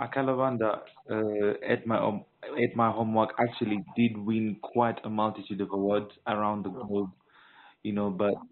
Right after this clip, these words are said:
Speaker 1: you did mention, and it also did occur to me as well, that he didn't get an award in Uganda. And
Speaker 2: Yeah,
Speaker 1: to
Speaker 2: we did.
Speaker 1: say that you, you mentioned that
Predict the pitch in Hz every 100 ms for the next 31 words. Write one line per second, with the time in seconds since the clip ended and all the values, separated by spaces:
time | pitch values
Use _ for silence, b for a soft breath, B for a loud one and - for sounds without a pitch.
0 | - - 113 120 123 120 113 107 110 104
1 | 98 107 101 113 110 107 101 98 101 -
2 | 104 98 101 98 95 92 101 95 92 90
3 | - _ 98 - 120 123 - - 107 -
4 | - 107 101 101 98 - 95 92 87 117
5 | 98 85 76 _ B B B B - 131
6 | 120 120 120 127 120 123 123 123 104 101
7 | - _ _ 113 117 113 117 120 127 123
8 | 110 101 101